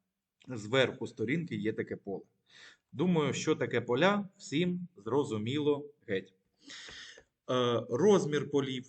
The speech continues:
це відстань від відповідного верхнього, нижнього, лівого, правого краю аркуша до тексту. Розміри полів за замовчуванням у текстовому процесорі задають у сантиметрах,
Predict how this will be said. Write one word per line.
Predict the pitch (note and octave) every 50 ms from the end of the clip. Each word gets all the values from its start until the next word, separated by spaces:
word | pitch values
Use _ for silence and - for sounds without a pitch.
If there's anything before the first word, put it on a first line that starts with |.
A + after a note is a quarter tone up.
| _ _
це | - - E3 G3 F#3+
відстань | F#3+ G3 - - E3+ F#3 E3 F3 - - - C#3 C3 B2+ B2+ A#2+
від | A#2 D3 F#3+ F#3 F#3+ C#3+ C3+
відповідного | D#3+ F#3+ F3+ - - F3+ D#3+ C#3 C#3 C#3 - - A2 G2+ A2 G#2+
верхнього, | G2+ B2 C#3+ C#3 A2+ - B2+ A#2 A2+
нижнього, | A#2+ B2+ B2+ A#2 A#2 A#2 A2 G#2+
лівого, | G#2+ A#2 A2+ G#2+ G#2 F#2 G#2 G2
правого | - - A2 A2 G2 F#2+ F#2+ - - _ _ _ _
краю | - - B2 B2 A#2+ A2+ G2+ F#2+ F#2+ G2 - _ _
аркуша | - G#2+ G#2 G2+ - - _ C#3+ D3+ - - G3 G3+ G#3+ G3+ - _ _ _ _ _
до | A2+ A#2 B2+ E3+ F3 F3+ - - _ _ _
тексту. | - A#2 G2+ F#2+ - - - - - - _ _ _ _ _ _ -
Розміри | - A2+ C#3 D#3+ D3 C3+ A#2+ G#2+ G2+ F#2+ G2 F#2
полів | - G#2+ G#2+ D3 A3+ B3+ A3
за | F#3+ C3 A#2+
замовчуванням | G2+ G2+ G2+ G2 B2+ D#3 F3 F3+ - F#3 E3+ F3 E3+ D#3+ D#3 -
у | A2+
текстовому | - A2 G2+ - - - G2+ G2 G2 F#2+
процесорі | - G2 G2 F#2+ - A2+ C3 D#3+ - - F#3+ F#3+ F#3 F#3+ -
задають | - A2+ A2+ G#2 G2+ G2 G2 B2 F#3 G#3 - - -
у | - C#3+ F3 F#3
сантиметрах, | - - - B2 C#3+ C#3+ - - B2+ A2+ G2+ G2 G2 G2 - - E2+ - _